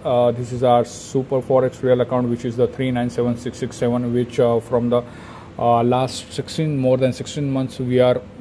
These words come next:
uh, trading into this account and delivering the consistent profit to the client. And all these details you can cross verify through our website, all the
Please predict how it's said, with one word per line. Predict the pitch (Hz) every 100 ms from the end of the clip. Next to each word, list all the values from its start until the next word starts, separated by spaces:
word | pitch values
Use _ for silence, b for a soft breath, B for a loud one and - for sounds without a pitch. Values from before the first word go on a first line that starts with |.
| 160 131
uh, | 123 120 117
trading | 123 120 123
into | 123 123
this | 120 120
account | 120 120 120
and | 113 117 117 117
delivering | 120 120 120 120
the | 113
consistent | 123 123 127 131 127
profit | 120 120 107
to |
the | 117
client. | 117 120 110 107 B B B -
And | 120 120 120
all | 123 127
these | 135 135
details | 135 131 131 139
you |
can | 127 123
cross | 120 120
verify | 127 127 127 123
through | - 131
our | 117
website, | 110 117 117 - 127 131 - B B B -
all | 117 120
the | 117 117 117 117 113